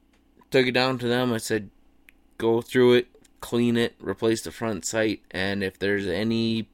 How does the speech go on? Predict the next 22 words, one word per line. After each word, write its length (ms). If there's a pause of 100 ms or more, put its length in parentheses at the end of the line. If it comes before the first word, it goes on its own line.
parts 440
or 80
pieces 560
or 140
anything 360
like 100
that 260
broken, 640
missing, 440
whatever, 500 (560)
just 180 (500)
replace 440
'em. 240
I 140
don't 340
care 220
what 160
the 60
cost 380
is." 280 (640)
And, 400
uh, 200